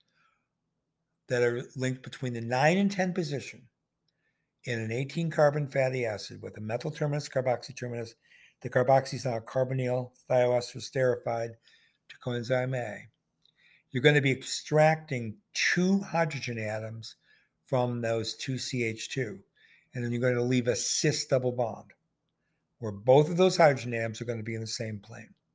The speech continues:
And then some of that reducing equivalent, that, all that reducing equivalent is gonna go to molecular oxygen, but you're making two water molecules, right? And so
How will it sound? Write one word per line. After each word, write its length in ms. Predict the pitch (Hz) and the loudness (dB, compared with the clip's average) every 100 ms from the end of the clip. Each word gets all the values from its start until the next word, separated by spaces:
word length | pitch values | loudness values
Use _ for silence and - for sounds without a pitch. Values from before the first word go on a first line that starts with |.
| _ _ _ _ _ _ _ _ _ _ - | _ _ _ _ _ _ _ _ _ _ -12
And 160 | 120 | -6
then 380 | 113 113 107 107 _ _ | 0 0 0 -6 _ _
some 340 | - - 147 165 | -4 4 8 10
of 100 | 175 | 10
that 160 | 180 | 10
reducing 360 | 160 147 143 147 | 10 4 2 0
equivalent, 520 | 127 147 143 180 202 - | 2 2 2 0 -4 -12
that, 260 | 117 123 156 | 0 4 4
all 260 | 135 139 190 | 6 10 12
that 200 | 190 160 | 10 6
reducing 340 | 127 117 123 | 0 -4 -6
equivalent 300 | 113 123 123 | -6 -6 -6
is 40 | 117 | -8
gonna 200 | 127 120 | -8 -4
go 120 | 117 | -4
to 60 | 117 | -2
molecular 460 | 113 110 110 110 | -4 -4 -4 -6
oxygen, 540 | 107 110 - 127 160 170 _ _ - _ | -6 -6 -10 -8 -8 -8 _ _ -20 _
but 160 | - 123 | -8 0
you're 80 | 127 | 2
making 460 | 123 117 120 107 - _ _ - | 2 2 -4 -6 -10 _ _ -2
two 680 | - 202 220 147 131 151 - _ _ _ _ _ _ _ | 4 6 6 6 2 -2 -6 _ _ _ _ _ _ _
water 360 | 131 147 143 123 | 6 6 6 2
molecules, 840 | 107 98 101 104 - 107 - - | -4 -8 -12 -14 -20 -20 -18 -12
right? 300 | 120 117 143 - _ _ _ _ - | -10 -10 -12 -16 _ _ _ _ -10
And 100 | 117 | -2
so 400 | - 127 123 | 4 6 6